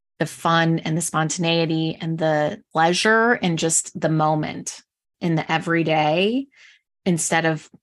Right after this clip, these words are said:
being like, "Okay, well, once I reach this goal, or once this happens, or once I'm working doing this much, or once this is all I'm doing, then I can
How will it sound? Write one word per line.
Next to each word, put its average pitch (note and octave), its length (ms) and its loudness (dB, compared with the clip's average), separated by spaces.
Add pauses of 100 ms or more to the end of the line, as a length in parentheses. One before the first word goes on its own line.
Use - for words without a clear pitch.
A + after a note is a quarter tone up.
(100)
being E3+ 160 2
like, D#3+ 240 -2
"Okay, F#3+ 240 0
well, E3+ 220 0
once F3+ 380 -2
I E3+ 160 0
reach E3 440 -2
this D#3 260 0
goal, D3+ 440 -2
or D#3+ 100 -2
once F3 340 0
this D#3+ 240 -2
happens, D3+ 540 -2
or D#3 100 0
once E3 260 -2
I'm D#3+ 180 -2
working D#3+ 380 -2
doing D3+ 340 -2
this D3+ 240 -2
much, D3+ 320 0
or D3 80 -4
once D#3+ 320 -4
this D#3+ 200 -4
is D#3+ 140 -2
all D#3+ 240 0
I'm D#3+ 160 -2
doing, D#3 360 -2
then E3+ 340 0
I D3 220 -2
can D3 640 -6